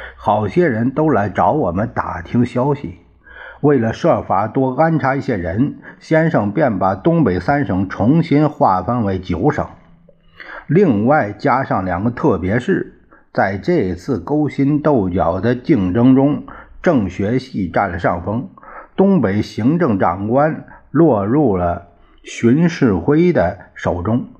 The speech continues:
这个巡世辉啊，应该是熊世辉。那么省主席和市长当然都是他的班底儿，有好些东北籍的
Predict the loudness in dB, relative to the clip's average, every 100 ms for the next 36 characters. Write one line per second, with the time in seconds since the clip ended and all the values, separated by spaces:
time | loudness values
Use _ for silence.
0 | -16 -4 -4 0 0 2 2 2 0 0
1 | 0 0 0 0 -4 -6 -4 0 2 2
2 | 0 -2 -2 -2 0 0 -2 -8 -20 _
3 | _ _ _ -20 _ _ _ _ _ _
4 | 0 2 4 2 0 -2 0 0 0 0
5 | 0 2 0 -2 -4 -2 -2 -2 0 0
6 | -2 -2 0 -2 -2 -2 -4 -2 -4 -4
7 | -6 -4 -4 -2 -2 -2 -2 -6 -8 -14
8 | _ _ _ _ _ _ 4 4 2 0
9 | -2 -2 0 0 2 2 2 2 0 -2
10 | -2 0 2 2 0 -10